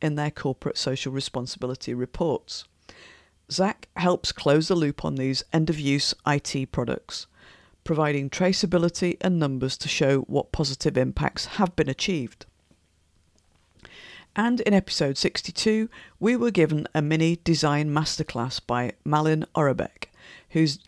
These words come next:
leading McKinsey Design's work in sustainability and the circular economy. Malin offered us so many insights into how to engage users,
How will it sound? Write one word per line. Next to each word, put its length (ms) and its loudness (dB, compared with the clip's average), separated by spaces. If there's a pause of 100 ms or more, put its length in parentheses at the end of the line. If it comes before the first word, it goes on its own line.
leading 400 6
McKinsey 500 2
Design's 460 2
work 280 2
in 100 -2
sustainability 1040 0
and 120 0
the 60 -2
circular 420 -2
economy. 540 -2 (680)
Malin 480 2
offered 260 0
us 120 0
so 280 2
many 300 2
insights 680 -2
into 220 -4
how 280 0
to 180 -2
engage 420 2
users, 560 -6